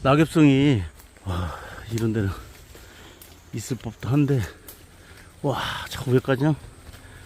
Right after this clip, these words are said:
완전 낙엽송 밭이네요. 자, 천천히 한번 올라가 보겠습니다. 와, 엄청나게 크네.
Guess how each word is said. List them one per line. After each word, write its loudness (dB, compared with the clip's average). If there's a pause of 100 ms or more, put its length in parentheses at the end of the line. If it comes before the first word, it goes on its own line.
(140)
완전 0
낙엽송 4
밭이네요. 4 (1000)
자, -2
천천히 0
한번 2 (1300)
올라가 2
보겠습니다. 0 (1120)
와, -4
엄청나게 0
크네. 2